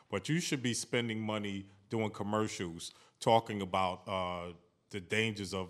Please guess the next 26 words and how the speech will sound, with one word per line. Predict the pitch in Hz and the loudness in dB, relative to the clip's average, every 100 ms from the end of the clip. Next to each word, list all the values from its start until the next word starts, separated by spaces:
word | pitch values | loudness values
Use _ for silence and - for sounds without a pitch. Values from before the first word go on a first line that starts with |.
| - | -8
of | 104 | -8
assaulting | 90 - 104 98 110 95 | -6 -4 -4 -4 -6 -6
a, | 87 - | -8 -12
a | 104 | -10
transit | - 104 92 90 | -4 -2 -4 -6
worker | 98 92 - 95 - - 104 | -8 -8 -6 -8 -10 -18 -8
and | 95 | 0
how | 98 | 0
much | 98 - | 0 -4
time | - 95 92 | -4 -4 -4
you | 87 | -8
can | 92 | -6
get. | 92 87 | -6 -6
The, | 95 | -8
the | 92 | -6
assault | 92 - 113 92 | -4 0 0 0
bill | 110 104 | -2 0
needs | 104 101 | -4 -8
to | - | -10
change, | 92 117 101 95 - | -8 -4 -4 -6 -4
period, | 135 117 95 98 - - | -4 -2 -4 -8 -18 -6
to | 107 | -4
some | - 98 | -2 0
mandatory | 98 98 98 107 98 92 | 0 -2 -4 -4 -4 -2
jail | 120 143 147 | 2 2 0
time, | - 92 87 | -4 -6 -6